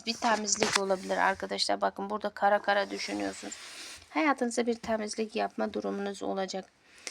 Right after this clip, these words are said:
Evet, aşkla iş arasında, işle aşk, kariyer arasında böyle bir tıka-, tıkalık ortasında kalmışsınız. Hangisini seçmek istiyorsanız ortada kalıyor olabilirsiniz arkadaşlar.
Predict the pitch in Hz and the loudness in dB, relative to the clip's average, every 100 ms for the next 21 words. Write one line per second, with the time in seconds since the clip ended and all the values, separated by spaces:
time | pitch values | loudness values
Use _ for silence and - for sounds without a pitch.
0 | - - - - 247 240 226 - 226 254 | -12 -16 -20 -4 2 4 2 8 8 8
1 | - 254 247 240 - 240 220 220 - 233 | 2 2 2 2 4 8 8 6 2 2
2 | 220 214 - - 226 - 233 208 220 - | 2 0 -6 -6 -2 4 6 6 4 2
3 | - 220 226 220 202 202 202 214 208 208 | 0 2 4 6 6 6 4 0 -2 0
4 | 208 202 196 196 - - 220 202 - _ | 0 0 -2 -6 -12 -4 -2 -2 -8 _
5 | - - 214 208 220 - - - 214 214 | -16 -2 2 2 0 -6 -6 -2 0 0
6 | 196 208 202 196 190 196 - 202 - 202 | -2 -4 0 0 2 2 2 0 2 0
7 | 208 202 208 202 - 202 - 202 196 202 | 4 2 2 4 4 4 2 0 -4 -6
8 | - 214 202 202 202 196 202 196 196 196 | -2 -4 -2 -4 -6 -6 -6 -6 -4 -4
9 | - 190 196 95 95 - 98 101 98 - | -2 -2 0 0 0 0 0 2 0 0
10 | 98 95 98 - 98 98 - | -4 -4 -2 -4 -6 -4 -4